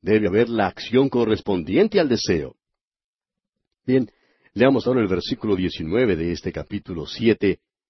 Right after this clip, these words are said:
de la Epístola a los Romanos. Porque no hago el bien que quiero, sino el mal que no quiero, eso hago. Amigo oyente, ¿sabe usted algo del contenido de este versículo? Es una descripción de un cristiano anormal o deficiente.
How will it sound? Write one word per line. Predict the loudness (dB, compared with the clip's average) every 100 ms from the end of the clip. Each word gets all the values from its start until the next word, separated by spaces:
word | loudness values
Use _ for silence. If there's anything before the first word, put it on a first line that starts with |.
| _
de | -6 -4
la | -2
Epístola | -2 -4 -2 -2 0 0
a | -2
los | -4 -6
Romanos. | -8 -8 -10 -14 -20 _ _ _ _ _ _ -2
Porque | -2 2 4
no | 6
hago | 4 4
el | 2
bien | 4 4 4
que | 0
quiero, | 0 4 4 4 0 _ _ _ -2
sino | 2 4
el | 2
mal | 2 2 2
que | 0 -4
no | 0 0
quiero, | 0 0 0 -2 -8 _ _ _ _
eso | 0 0 0 -2
hago. | -4 -14 -20 _ _ _ _ _ _ _ _
Amigo | -4 -2
oyente, | 0 -2 -2 -6 -6 _ _
¿sabe | -4 -2 -2
usted | -2 -2 0
algo | -2 0
del | -2 -2
contenido | -6 -6 -6 -6 -4 -2
de | -4
este | -4 -6
versículo? | -6 -8 -8 -6 -6 -8 _ _ _ _ _
Es | -2 0
una | 0 0
descripción | 0 -2 -8 -4 -2 0
de | -2
un |
cristiano | -2 -6 0 0 2 2
anormal | 2 2 0 0 2 0 0
o | 0
deficiente. | 2 2 0 -2 -2 -4 -16